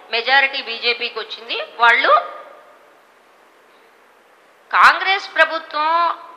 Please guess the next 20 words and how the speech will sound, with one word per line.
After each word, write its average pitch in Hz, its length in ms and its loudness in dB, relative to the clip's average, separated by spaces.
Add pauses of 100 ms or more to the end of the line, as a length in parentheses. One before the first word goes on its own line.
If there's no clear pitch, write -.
(140)
అనేక 294 460 0
సందర్భాల్లో 269 920 2
వాళ్ళని 233 380 2
పెడచెవిన 220 520 -2
పెట్టి 254 280 -2
ఉండొచ్చు, 247 400 -8
నిద్రపోయి 240 500 -4
ఉండొచ్చు, 254 560 -8
పదవి 214 200 -2
వస్తే 233 360 -8
చాలు 226 180 2
అనుకుని 226 300 -8
ఉండొచ్చు, 220 380 -10
వాళ్ళ 226 280 4
గొడవల్లో 233 320 2
వాళ్ళు 202 280 2
ఉండొచ్చు. 180 320 -10 (880)
కానీ 320 180 0
బ్లటెంట్‌గా, 269 920 -2 (680)
అంటే 320 480 -4